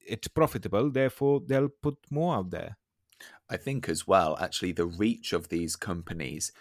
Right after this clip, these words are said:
Speaker 2: is huge. And at the moment, as much as it pains me to say it, their reach is much, much, much bigger than any vegan company. I remember a couple of years ago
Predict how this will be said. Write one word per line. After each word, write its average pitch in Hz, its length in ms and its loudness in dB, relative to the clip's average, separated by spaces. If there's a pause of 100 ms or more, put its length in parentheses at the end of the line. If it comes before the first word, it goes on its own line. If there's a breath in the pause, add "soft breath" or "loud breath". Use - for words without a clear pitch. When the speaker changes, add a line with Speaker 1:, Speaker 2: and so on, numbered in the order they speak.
(260 soft breath)
Speaker 2:
is 87 160 0
huge. 90 760 2 (240 loud breath)
And 104 120 0
at 101 100 -4
the 104 60 -2
moment, 95 640 2
as - 140 -10
much 98 200 -8
as - 40 -6
it - 100 -6
pains 92 280 -4
me 87 80 -4
to - 120 -6
say 87 320 2
it, 76 160 -2 (360 soft breath)
their 113 340 4
reach 95 420 0
is 85 160 -2
much, 151 640 0
much, 107 220 -2
much 131 420 -2
bigger 85 360 0 (460 soft breath)
than 98 260 0
any 110 280 2
vegan 92 400 -2
company. 87 300 -4
I 98 80 4
remember 95 320 0
a 90 60 2
couple 135 380 -2
of 90 140 -2
years 101 260 2
ago 87 420 2